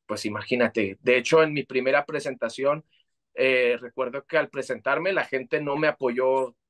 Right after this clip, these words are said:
pues, demasiado, ¿sabes? Como que todos callados. Entonces, el, el hecho de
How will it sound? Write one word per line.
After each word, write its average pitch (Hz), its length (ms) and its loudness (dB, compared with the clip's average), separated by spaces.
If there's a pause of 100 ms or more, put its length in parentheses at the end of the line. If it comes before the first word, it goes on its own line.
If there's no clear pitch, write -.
(180)
pues, - 380 -8
demasiado, 127 540 4
¿sabes? 160 340 4 (220)
Como 143 180 -8
que 131 120 -6
todos 135 260 -2
callados. 143 500 0
Entonces, 131 500 -6 (680)
el, 135 320 4
el 143 180 0
hecho 147 320 2
de 170 400 -2